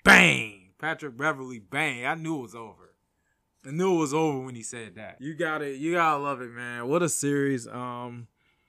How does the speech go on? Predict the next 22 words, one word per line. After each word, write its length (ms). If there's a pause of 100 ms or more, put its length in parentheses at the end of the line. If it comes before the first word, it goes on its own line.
(200)
DeAndre 500
Ayton, 540 (320)
double-double 640
machine 480
all 240
of 80
a 40
sudden. 400 (1700)
It 40
just 260
makes 260
them 200
that 200
much 260
dangerous 560
that 100
they 120
got 220
another 320
piece 340
like 260
that. 320